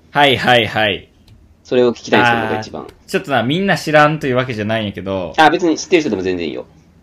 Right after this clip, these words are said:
Speaker 1: あのー、最初聞きに行く予定なかったんやけど、あ、ここ時間空いてるなみたいな感じで行っ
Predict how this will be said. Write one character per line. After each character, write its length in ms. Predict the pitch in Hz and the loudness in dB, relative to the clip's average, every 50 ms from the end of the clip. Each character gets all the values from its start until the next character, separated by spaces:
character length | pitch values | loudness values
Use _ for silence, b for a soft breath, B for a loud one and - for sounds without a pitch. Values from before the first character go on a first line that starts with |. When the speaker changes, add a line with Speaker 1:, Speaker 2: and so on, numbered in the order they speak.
| _ _ | _ _
Speaker 1:
あ 120 | - - | -8 -6
の 720 | 104 101 95 95 98 95 95 95 98 98 98 95 - - _ _ | -4 -4 -2 -4 -4 -4 -4 -4 -4 -4 -6 -6 -8 -10 _ _
ー、 20 | _ _ _ _ _ _ _ _ | _ _ _ _ _ _ _ _
最 160 | - - 180 175 | -6 -4 -4 -4
初 100 | 175 175 | -4 -8
聞 160 | - - 170 | -10 -10 -8
き 120 | 170 196 185 | -8 -8 -8
に 80 | 190 | -8
行 80 | 185 185 | -6 -4
く 80 | - | -4
予 80 | 185 185 | -4 -2
定 160 | 180 190 180 | 0 -2 0
な 100 | 175 185 | 0 0
か 120 | 185 185 165 | -2 -2 -4
っ 80 | - | -2
た 80 | - 117 | -4 -6
ん 40 | 98 | -6
や 40 | 90 | -6
け 80 | 87 | -8
ど、 260 | 87 92 95 87 78 - - | -8 -6 -4 -6 -6 -6 -8
あ、 60 | 117 | -10
こ 120 | - - | -10 -8
こ 120 | 131 143 127 | -8 -6 -6
時 100 | 127 139 | -4 -2
間 80 | 117 | -2
空 220 | 170 170 151 143 147 | 0 0 0 0 0
い 80 | 147 | -2
て 80 | - 160 | -2 -4
る 100 | 160 160 | -4 -2
な 100 | 160 156 | -2 -4
み 60 | 131 | -4
た 80 | - - | -4 -8
い 60 | 95 | -8
な 60 | 95 | -8
感 180 | 92 95 92 90 | -8 -8 -10 -10
じ 80 | 90 | -8
で 320 | 87 92 90 85 - - - - | -10 -8 -8 -8 -10 -12 -14 -12
行 140 | 117 104 | -12 -12
っ 40 | - | -12